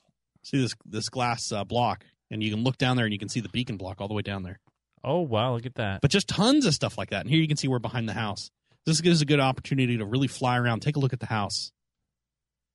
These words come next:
Speaker 1: and, uh, and really see the, the, you can see the house, the whole house, and, uh, this is the back of the house, of course.
Speaker 2: This is super, super impressive. Yep, there's the
Speaker 1: Yeah.
Speaker 2: villagers and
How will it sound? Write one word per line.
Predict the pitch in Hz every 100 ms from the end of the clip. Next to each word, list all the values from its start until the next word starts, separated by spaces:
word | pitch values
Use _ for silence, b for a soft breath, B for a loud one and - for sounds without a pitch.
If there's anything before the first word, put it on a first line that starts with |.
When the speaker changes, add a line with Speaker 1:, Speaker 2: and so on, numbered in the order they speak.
| _ _
Speaker 1:
and, | 101 104 101 98
uh, | 98
and | 92 107
really | 123 110
see | - 120 117
the, | 101 - _
the, | - 92 87 _ _ _ _
you | 101
can | 107
see | - 117
the | 104
house, | 92 123 123 - -
the | 95
whole | 143 147
house, | 135 113 - - - _
and, | 110 101 95
uh, | 101
this | 95 127
is | 131
the | 113
back | 113 110
of | 110
the | 98
house, | 95 -
of |
course. | - 95 - - _ _ _ _ _ _ _ _ _ _ _ _ _ _ _ _ _ _ _ _
Speaker 2:
This | 127 165
is | 127 -
super, | - 160 143 - 107 87 -
super | - 135 -
impressive. | 110 98 104 95 - 82
Yep, | 104 113
there's | 117 113 113
the |
Speaker 1:
Yeah. | 107 110
Speaker 2:
villagers | 113 104 113 110 110 113 104
and | 95 87